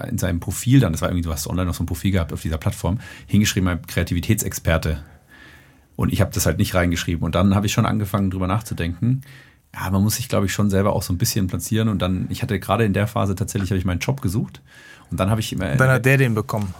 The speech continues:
Speaker 1: Nee, <laughs> nein, so, so weit war es nicht.
Speaker 2: Okay.
Speaker 1: Aber ich habe mir dann gedacht, okay, naja, wie will denn ein, ein Arbeitgeber oder jemand auf mich aufmerksam werden und, äh, sagen, hey, dem vertraue ich jetzt mal, wenn ich nicht selber nach außen das mutig sage. Und dann habe ich mal meine Webseite gebaut. Und da habe ich das dann schon so ein bisschen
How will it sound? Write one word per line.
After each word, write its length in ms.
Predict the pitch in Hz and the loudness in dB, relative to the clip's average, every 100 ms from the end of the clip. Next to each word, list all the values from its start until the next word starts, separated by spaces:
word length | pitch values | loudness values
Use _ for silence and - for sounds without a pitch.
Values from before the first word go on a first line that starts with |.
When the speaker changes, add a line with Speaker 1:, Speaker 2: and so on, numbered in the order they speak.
| - 135 | -4 4
Speaker 1:
Nee, 220 | 160 139 - - | 4 4 -2 -6
<laughs> 180 | - | -4
nein, 300 | 101 120 113 - | 0 2 2 2
so, 180 | 139 135 | 6 8
so 140 | 156 | 8
weit 160 | 156 131 | 4 4
war 80 | 117 | 4
es 60 | |
nicht. 160 | 180 135 | 4 0
Speaker 2:
Okay. 80 | 113 - - | -4 -10 0
Speaker 1:
Aber 180 | 123 156 | 2 4
ich 80 | |
habe 80 | 156 | 2
mir 80 | 147 | 4
dann 120 | 127 | 4
gedacht, 280 | 117 135 - | 4 2 0
okay, 320 | 123 139 147 143 - - - - | 0 2 0 -4 -18 -20 -20 -2
naja, 260 | 101 127 131 | 2 4 4
wie 100 | 107 | 4
will 140 | 120 135 | 6 6
denn 240 | 117 - | 4 2
ein, 280 | 101 98 101 | -2 0 0
ein 260 | - 98 - | 0 -2 -2
Arbeitgeber 600 | - 95 92 123 135 131 | -4 -6 -4 0 2 4
oder 100 | 95 | 2
jemand 260 | 95 104 98 | 0 0 0
auf 140 | 90 | 0
mich 120 | 98 101 | 0 -2
aufmerksam 440 | - 107 - 90 | 0 -2 0 -2
werden 200 | 90 98 | 0 0
und, 280 | 92 80 - | -2 -4 -6
äh, 100 | 90 | -2
sagen, 220 | 90 92 | -2 0
hey, 120 | 101 | -2
dem 140 | 98 85 | -2 -4
vertraue 320 | - 110 117 | -4 0 0
ich 80 | 104 | 0
jetzt 160 | 92 | -2
mal, 140 | 95 92 | -2 -2
wenn 140 | 95 | 2
ich 160 | 135 123 | 2 2
nicht 140 | 101 | 0
selber 260 | 107 117 101 | 0 0 0
nach 140 | 87 | -2
außen 300 | - 101 98 | -2 -2 0
das 140 | 92 - | -4 -2
mutig 280 | 107 92 - | -2 -2 -2
sage. 240 | 104 92 | -2 0
Und 60 | 87 | 2
dann 100 | 117 | 2
habe 120 | 117 | 2
ich 80 | 110 | 2
mal 100 | 101 | 2
meine 240 | 92 92 | 2 2
Webseite 380 | 107 - 87 82 | -2 -2 -2 -2
gebaut. 400 | 78 85 101 139 - - - - - - - | -4 -2 -2 -4 -10 -20 -20 -20 -20 -14 -2
Und 60 | - | 0
da 60 | |
habe 100 | 101 | 0
ich 60 | 113 | -2
das 120 | - | 0
dann 120 | 101 | 0
schon 160 | - 117 | 4 4
so 60 | |
ein 40 | 98 | 4
bisschen 560 | 110 98 92 120 - | 2 0 0 -4 -12